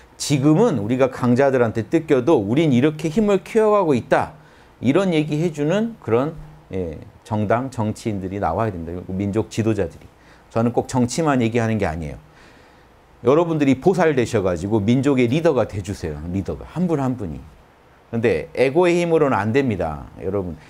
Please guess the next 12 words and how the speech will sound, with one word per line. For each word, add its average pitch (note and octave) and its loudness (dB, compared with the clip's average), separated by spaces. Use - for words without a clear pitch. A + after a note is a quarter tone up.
에고는요, C3 2
이미 D#3 4
무지와 C#3+ 2
아집에 D#3 0
쩔어 G#3+ 4
있어요. F#2+ 0
여러분 E3 2
태어나서 G3+ 0
지금까지 D#3+ 0
들은 C3 0
그 B2+ -6
고정관념, G#2 -2